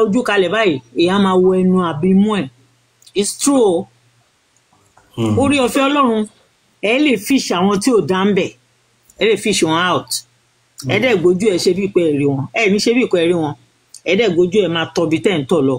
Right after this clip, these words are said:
Speaker 1: Kò ní jẹ́ kéèyàn fẹsẹ̀ gún ẹ̀gún. Kò sí irú àwọn ẹ̀dá ènìyàn bẹ́ẹ̀ yẹn. Àwọn ni number one láti castigate èèyàn. Àwọn ni number one láti come out, láti kọ́ sọ pé ìyàwó burúkú lẹ fẹ́.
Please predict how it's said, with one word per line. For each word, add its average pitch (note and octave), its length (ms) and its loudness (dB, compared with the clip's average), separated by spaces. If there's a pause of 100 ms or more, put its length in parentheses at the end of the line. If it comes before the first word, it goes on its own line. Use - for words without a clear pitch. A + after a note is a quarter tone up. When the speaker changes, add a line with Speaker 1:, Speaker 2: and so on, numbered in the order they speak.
(120)
Speaker 1:
Kò - 120 -4
ní B3 160 2
jẹ́ D#4 160 0
kéèyàn C4 300 0 (360)
fẹsẹ̀ G3 300 0
gún G3+ 240 0
ẹ̀gún. C#3+ 320 -2 (500)
Kò A3+ 140 -4
sí C#4+ 140 0
irú D4+ 140 2
àwọn C4 320 2
ẹ̀dá G3+ 220 0 (100)
ènìyàn F#3+ 380 0
bẹ́ẹ̀ A#3 200 0
yẹn. F3+ 200 -2 (300)
Àwọn A3 320 0
ni B3+ 120 2
number B3+ 340 0
one C#4 280 2
láti C4 260 -2
castigate A3+ 640 -2
èèyàn. E3 220 -2
Àwọn A3 220 2
ni C4+ 120 4
number C4+ 260 2
one C#4 200 0
láti B3+ 260 -2
come B3+ 240 0
out, G3+ 140 -2
láti B3 240 -2
kọ́ A#3 140 0
sọ A3+ 120 0
pé B3 140 0
ìyàwó E3+ 260 2
burúkú G3 340 0
lẹ F3+ 160 2
fẹ́. G#3 200 -6